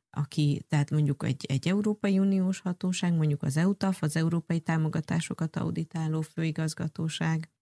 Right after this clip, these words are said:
vagy a nav, vagy valamilyen olyan hatóság, aki nem biztos abban, hogy ott K plusz F történt abban az adott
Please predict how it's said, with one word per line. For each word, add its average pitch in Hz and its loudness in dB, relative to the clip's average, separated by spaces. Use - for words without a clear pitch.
vagy 135 0
a - 2
nav, 175 2
vagy 156 -2
valamilyen 147 0
olyan 139 2
hatóság, 214 0
aki 190 0
nem 151 4
biztos 139 -2
abban, - -2
hogy 143 0
ott - -4
K - -4
plusz - -8
F - -8
történt 147 -2
abban - -4
az - -6
adott - -2